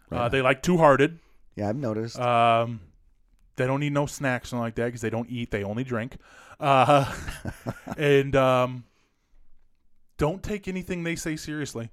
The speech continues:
Speaker 2: Okay.
Speaker 1: That's, that's it, really.
Speaker 2: I have an idea
Speaker 1: The,
Speaker 2: of a,
Speaker 1: yeah.
Speaker 2: of a format, and it, you know, a
Speaker 1: They're the
Speaker 2: majority of it's
Speaker 1: funniest,
Speaker 2: gonna
Speaker 1: but,
Speaker 2: be
Speaker 1: but,
Speaker 2: ad lib, and we'll be
Speaker 1: uh,
Speaker 2: good.
Speaker 1: Matt will come at you with some obscure, like, emo core stuff that you never heard of.
Speaker 2: <laughs>
Speaker 1: Uh, 'cause I was shocked. I was like, "Who?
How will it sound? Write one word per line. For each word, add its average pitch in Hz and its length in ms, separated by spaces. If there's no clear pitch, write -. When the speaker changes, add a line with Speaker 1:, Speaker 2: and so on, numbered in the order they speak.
Speaker 2:
Okay. 98 300
Speaker 1:
That's, 135 200
that's 156 260
it, 151 120
really. 131 180
Speaker 2:
I - 20
have 156 220
an 139 80
idea 113 560
Speaker 1:
The, 147 120
Speaker 2:
of 101 120
a, 107 80
Speaker 1:
yeah. 131 200
Speaker 2:
of 113 120
a 117 80
format, 107 640
and 104 140
it, 104 120
you 131 100
know, 104 280
a - 40
Speaker 1:
They're 147 160
the 165 100
Speaker 2:
majority 123 120
of 123 40
it's 151 40
Speaker 1:
funniest, 147 340
Speaker 2:
gonna 117 140
Speaker 1:
but, - 100
Speaker 2:
be 113 120
Speaker 1:
but, 139 100
Speaker 2:
ad 101 120
lib, 101 220
and 101 120
we'll 104 80
be 131 80
Speaker 1:
uh, 123 340
Speaker 2:
good. 113 40
Speaker 1:
Matt 151 440
will 143 160
come 147 200
at 139 260
you 156 80
with 135 160
some 117 200
obscure, 143 1040
like, 120 400
emo 139 300
core 120 280
stuff 117 380
that 117 160
you 139 120
never 131 260
heard 135 240
of. 117 220
Speaker 2:
<laughs> - 280
Speaker 1:
Uh, 147 140
'cause 143 160
I 143 100
was 151 140
shocked. 135 400
I 127 60
was 131 100
like, 110 200
"Who? 320 320